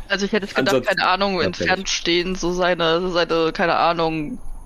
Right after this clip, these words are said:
Speaker 1: fast zehn Meter weiter weg so, so, so machen lassen. Äh,
Speaker 2: Ja,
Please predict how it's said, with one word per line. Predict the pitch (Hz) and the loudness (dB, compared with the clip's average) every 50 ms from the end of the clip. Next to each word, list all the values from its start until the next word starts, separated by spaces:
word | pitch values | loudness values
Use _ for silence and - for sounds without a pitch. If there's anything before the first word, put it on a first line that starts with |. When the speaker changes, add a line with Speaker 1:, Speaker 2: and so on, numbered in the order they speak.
| - - | -6 -2
Speaker 1:
fast | 185 185 - - - | -2 -2 -2 -4 -4
zehn | - 180 175 | -2 -2 0
Meter | 170 175 170 - 185 - | 2 0 2 2 0 2
weiter | 156 165 170 - 175 156 | 2 0 0 0 0 0
weg | 170 175 - - - - - - - - - - - - - | 0 0 -2 -2 -8 -10 -10 -12 -14 -18 -16 -14 -14 -10 -6
so, | - 185 175 165 | -4 -2 0 0
so, | 170 165 165 | 0 0 0
so | 185 185 160 | -2 -2 -4
machen | 160 151 147 - - 170 | -4 -4 -4 -4 -4 -2
lassen. | 160 156 165 - - 185 185 - - - - - - - - - - - - - - - - - - - - - - - - - - - - - - - - - - - - - - - - - - - - - - - - - - - - - - - - - - - - - - - - - - - - - - - - - - - 254 240 240 247 | -2 -2 -2 -2 -2 -2 -2 -2 -4 -4 -2 -2 -2 -4 -4 -8 -10 -10 -10 -10 -10 -10 -10 -10 -10 -12 -12 -12 -10 -10 -10 -10 -10 -12 -12 -12 -10 -10 -10 -10 -12 -14 -12 -12 -12 -12 -10 -10 -10 -10 -10 -10 -12 -12 -10 -10 -10 -10 -10 -10 -8 -8 -8 -8 -10 -10 -10 -10 -12 -12 -14 -14 -12 -10 -10 -10 -10 -10 -8 -8 -8 -8 -8 -8 -8 -8
Äh, | 247 - - 160 165 - - 160 151 - 165 165 - - - - - - - - - - - - - - - - - - - - - - - - - - - - - - - - - - - - - - - - | -8 -4 -2 0 0 0 0 0 -2 -2 -2 -4 -6 -10 -12 -12 -14 -12 -10 -10 -10 -10 -10 -12 -10 -12 -12 -10 -10 -8 -8 -8 -8 -8 -6 -6 -8 -8 -10 -12 -10 -10 -10 -10 -10 -10 -8 -8 -8 -8 -6 -4
Speaker 2:
Ja, | 120 107 78 | -4 -4 -4